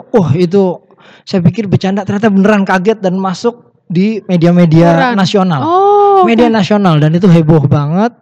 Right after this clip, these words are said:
Speaker 1: Dan pada saat itu kan gimana mau bantuin ya, saya perasaan udah, udah kalut dan pengen pulang gitu ya. Eh, karena jauh kan, bantuinnya susah.
Speaker 2: Iya, benar, benar.
Speaker 1: Akhirnya saya minta tolong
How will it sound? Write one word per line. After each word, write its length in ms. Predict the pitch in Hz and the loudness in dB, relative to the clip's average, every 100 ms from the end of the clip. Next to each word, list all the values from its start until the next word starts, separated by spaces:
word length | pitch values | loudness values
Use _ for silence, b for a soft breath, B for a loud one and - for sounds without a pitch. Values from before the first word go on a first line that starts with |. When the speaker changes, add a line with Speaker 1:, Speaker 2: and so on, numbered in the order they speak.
| _ _ _ _ _ _ _ | _ _ _ _ _ _ _
Speaker 1:
Dan 360 | - 165 165 143 b b b b b b | -2 0 0 -4 b b b b b b
pada 200 | - 175 | 0 2
saat 240 | 160 190 | 2 0
itu 220 | 202 180 240 | -4 -4 -4
kan 380 | 277 247 202 202 _ _ | -4 -4 -6 -12 _ _
gimana 420 | - 196 254 415 | 0 2 2 2
mau 140 | 311 196 | 0 2
bantuin 340 | 180 185 269 | 2 0 -4
ya, 120 | 247 | -4
saya 180 | 151 185 | -4 -6
perasaan 400 | - 190 160 196 | -4 -4 -2 0
udah, 160 | 220 165 | 0 0
udah 180 | 175 165 | -2 -4
kalut 260 | - 175 202 | 0 0 0
dan 180 | 165 160 | 0 0
pengen 220 | 170 175 | 0 0
pulang 480 | 202 220 214 208 190 | 0 0 2 2 2
gitu 220 | 165 160 | 0 2
ya. 220 | 165 202 - B B B | 0 0 -6 B B B
Eh, 680 | 131 B 151 156 156 156 156 160 | -20 B -6 -4 -2 -2 -2 -4
karena 260 | 196 247 214 190 - _ | -2 -2 -4 -12 -20 _
jauh 240 | 190 226 | -2 0
kan, 220 | 196 190 185 | 0 0 -2
bantuinnya 380 | 160 156 165 | -2 -2 -2
susah. 240 | 170 160 262 | -2 -2 2
Speaker 2:
Iya, 180 | 269 247 | 2 2
benar, 260 | 233 233 | -2 -8
benar. 380 | 214 220 214 208 - | -8 -6 -6 -8 -8
Speaker 1:
Akhirnya 320 | 156 185 196 | -4 0 0
saya 200 | 180 190 | 0 -2
minta 280 | 175 175 160 | -2 -4 -4
tolong 440 | 170 170 180 180 | -2 0 0 -2